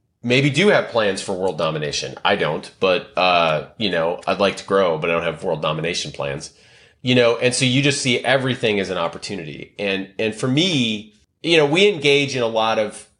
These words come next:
activities, you know, whether it's email outreach and blogging and S E O and,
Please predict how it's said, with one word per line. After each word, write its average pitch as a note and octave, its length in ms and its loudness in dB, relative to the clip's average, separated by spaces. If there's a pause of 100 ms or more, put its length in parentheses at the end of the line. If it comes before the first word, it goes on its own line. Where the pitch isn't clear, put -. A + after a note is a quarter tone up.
activities, F#2+ 840 -4
you G2 120 -2
know, F2 160 0
whether F2+ 360 -4
it's - 440 -6
email G2 320 2
outreach F2+ 540 0
and F2 220 -8
blogging E2+ 520 0
and D#2+ 280 -8 (180)
S F#2 240 -2
E F2 140 -2
O E2 200 0
and, D#2 300 -6